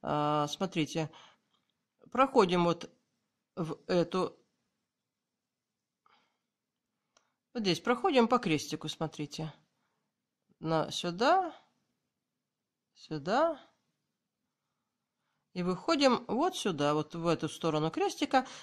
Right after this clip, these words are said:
Нам нужно что? Чтобы наша нитка выходила вот из нижней, ну вот снизу от боковушечки от этого крестика. Вот здесь, чтобы ниточка выходила.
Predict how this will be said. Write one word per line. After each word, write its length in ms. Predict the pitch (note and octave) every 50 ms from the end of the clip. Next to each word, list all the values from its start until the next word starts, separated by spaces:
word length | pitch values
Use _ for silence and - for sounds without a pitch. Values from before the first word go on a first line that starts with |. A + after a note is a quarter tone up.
| - _
Нам 180 | D4+ D#4+ D#4+ D#4
нужно 260 | D4+ C#4 C4+ C#4 B3
что? 220 | - - E3+ D#3+
Чтобы 300 | - - - F#3+ F#3 G#3
наша 280 | A3 A3 G#3+ G#3+ - C#4+
нитка 320 | F4+ G4 - - - A#3
выходила 540 | G#3+ G#3+ G#3 - A#3 A3+ C#4+ F4+ F4 F4 A3+
вот 280 | A3+ C4 D4+ - - - - - - _ _ _ _
из 220 | - G#3 G3+ F#3+ G3+
нижней, 320 | B3+ D4 C4+ A#3+ G#3 F#3+
ну 320 | F3 F3 E3+ F#3+ A3 F#3+
вот 200 | E3 D3+ C#3+ -
снизу 680 | - - - A3 A#3+ D4+ F4 E4 C4+ A3 G#3 G#3 G3+ F#3+ - - - _ _ _ _ _
от 200 | - - E3 D#3
боковушечки 720 | D#3+ E3+ E3 - F3 E3+ E3+ G#3 A#3 - - E3+ - - F3
от 100 | D3+ -
этого 240 | D#3 - E3 D#3+ D#3
крестика. 500 | - C3+ B2 B2 - - - - - -
Вот 160 | G#3 - C3+
здесь, 240 | B2+ B2+ B2 - -
чтобы 200 | - - - C#3
ниточка 380 | C#3+ - D#3 - - - D#3
выходила. 540 | D3 C#3+ C#3 - E3 C#3+ D3 D3+ D3 D#3 -